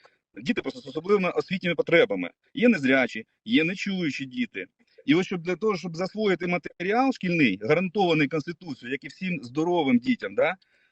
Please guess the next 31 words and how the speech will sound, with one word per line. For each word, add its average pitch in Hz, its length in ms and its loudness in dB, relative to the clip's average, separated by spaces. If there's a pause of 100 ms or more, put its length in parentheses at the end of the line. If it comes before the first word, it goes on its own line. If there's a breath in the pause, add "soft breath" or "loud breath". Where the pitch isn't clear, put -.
(120)
які 143 240 2
приходять 156 340 0
в - 60 -20
перший - 300 -2
клас, 117 400 2 (260)
оце 202 220 0
спеціальна 160 540 0
освіта 147 300 -4
називається, 107 480 -2 (160)
щоб 139 160 -6
незряча 160 420 0
дитина 135 480 -2 (180)
могла 165 340 -2
усвідомити, 160 600 -2 (120)
що 208 280 -4
на 170 80 0
дошці 156 280 -4
вчитель 175 260 -8
написав. 135 440 -2 (480)
Для 139 120 -2
цього 240 380 0 (380)
при 180 280 0
спеціальній 160 460 0
школі 220 240 0
Короленка, 143 580 0 (180)
при 175 140 -4
п'ятій 165 300 2
школі 147 280 -6
для 143 180 -2
нечуючих 135 440 -2
дітей 127 340 -4